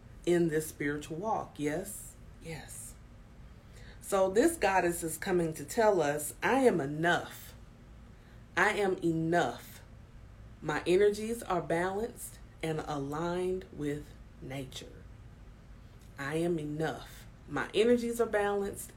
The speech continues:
and aligned with nature." Alignment. So if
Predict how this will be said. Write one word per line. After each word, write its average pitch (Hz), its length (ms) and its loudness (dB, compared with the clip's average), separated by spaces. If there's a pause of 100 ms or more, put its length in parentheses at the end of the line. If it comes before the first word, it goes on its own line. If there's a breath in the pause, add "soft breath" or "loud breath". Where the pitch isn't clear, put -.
and 156 180 -4
aligned 151 760 -6 (100)
with 135 260 -6 (600 loud breath)
nature." 120 480 -10 (720)
Alignment. 151 800 -2 (2250 loud breath)
So 175 300 6
if 170 300 6